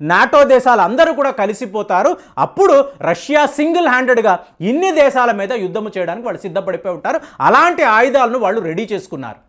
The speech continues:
ఇప్పుడు ఇదంతా ఏంటని మనం చూసాం అనుకోండి, నాస్ట్రాడామస్ ఉన్నాడు చూసారా, ఇతను రెండు వేల ఇరవై రెండులో కొన్ని ప్రిడిక్షన్స్ చేశాడు. ఇతను ప్రిడిక్షన్ చేసినట్టే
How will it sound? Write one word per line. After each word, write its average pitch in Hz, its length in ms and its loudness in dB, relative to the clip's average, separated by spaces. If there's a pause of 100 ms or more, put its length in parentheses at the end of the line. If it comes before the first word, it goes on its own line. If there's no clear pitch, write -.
(200)
ఇప్పుడు 330 180 0
ఇదంతా 320 360 2
ఏంటని 320 480 0
మనం 277 220 -4
చూసాం 262 220 -4
అనుకోండి, 226 500 -2
నాస్ట్రాడామస్ 262 840 0
ఉన్నాడు 233 260 -2
చూసారా, 254 240 -2
ఇతను 254 260 0
రెండు 226 280 0
వేల 320 220 6
ఇరవై 254 400 4
రెండులో 240 500 2 (220)
కొన్ని 247 160 4
ప్రిడిక్షన్స్ 240 560 0
చేశాడు. 165 400 -2
ఇతను 285 380 2
ప్రిడిక్షన్ 302 640 -4
చేసినట్టే 247 720 0